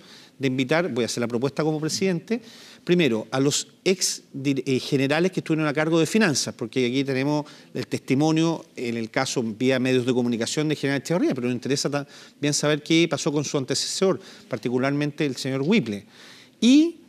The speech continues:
lo que nos interesa también es invitar a Hugo Zúñiga, que es funcionario de la depres, porque se le ha, eh, sindicado también como parte del apoyo que recibió Carabineros para algunos, para algunos temas de naturaleza presupuestaria.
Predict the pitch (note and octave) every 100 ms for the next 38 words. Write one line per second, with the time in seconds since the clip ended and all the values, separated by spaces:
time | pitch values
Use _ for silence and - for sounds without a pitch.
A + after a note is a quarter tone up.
0 | - _ - C#3+ C#3+ D3 D3 D3+ E3 -
1 | G3+ F#3+ F3+ A3 G3 D3 D3+ G3+ - C#3
2 | C3+ C3 - E3 F3+ - B3 D#3+ D3+ F3+
3 | - D#3+ E3 F3 - D3+ D#3+ - - C#3+
4 | - C#3 D#3 D#3+ D#3 D3+ C#3+ F#3 A3 F#3
5 | - - C#3+ D#3 F3 F3 - - - B2
6 | - D#3+ F#3 A3+ G#3+ F#3+ F3 F#3 F3+ E3
7 | D3 F#3 F3 - G3+ G#3 - - - -
8 | C3 D3+ D#3+ F3 D#3+ C#3 C#3 - - D3+
9 | F3 B3+ F3+ E3+ E3 C#3+ - D#3 D#3+ D#3+
10 | D#3 D3 D#3 C#3+ - C#3+ D3 C3+ C3 C#3
11 | C#3 C3 - C3 B2 B2+ C3+ - C3 C3+
12 | - - - - - B2+ B2 A#2+ B2+ C3
13 | - B2+ - C3 B2+ - B2 G#2